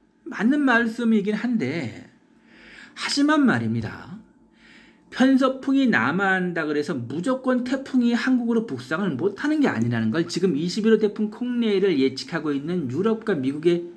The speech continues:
시뮬레이션이 지금 보여주고 있는 겁니다. 이번 이십일 호 태풍 콩네이의 경우에서처럼 편서풍이 남하하더라도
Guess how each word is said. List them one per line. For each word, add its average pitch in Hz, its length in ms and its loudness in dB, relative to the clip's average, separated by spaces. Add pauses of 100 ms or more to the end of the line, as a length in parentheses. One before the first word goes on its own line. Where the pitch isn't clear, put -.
(360)
시뮬레이션이 180 680 2
지금 - 140 -8
보여주고 165 420 -2
있는 135 200 -2
겁니다. 110 560 -8 (760)
이번 220 280 4
이십일 240 360 2
호 247 40 0
태풍 262 340 -2
콩네이의 285 640 0
경우에서처럼 165 840 -2 (420)
편서풍이 285 680 2
남하하더라도 170 1500 0